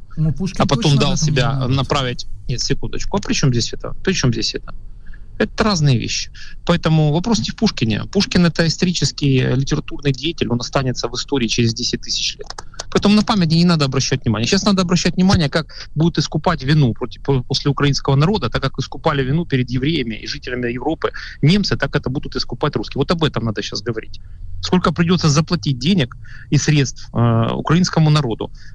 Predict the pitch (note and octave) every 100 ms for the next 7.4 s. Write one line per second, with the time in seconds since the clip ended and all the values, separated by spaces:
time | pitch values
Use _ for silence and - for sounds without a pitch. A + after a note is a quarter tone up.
0 | - - D3 C#3+ C3+ - D#3 D3+ C#3+ C#3+
1 | C3+ B2 D#3 E3 B2+ A#2 A#2+ C3 C3 G2+
2 | A2+ G#2 - - - - - A#2+ C#3+ E3
3 | F3 F3+ D#3+ C#3+ - A#2 G#2+ - G#2 A#2
4 | A2+ B2 B2 A2+ A2 A#2 A2 - - -
5 | - - - - - - B2+ D3+ E3 -
6 | F3+ D#3 D3 C3+ C#3+ C3+ - B2 B2 -
7 | C3 - B2+ G#2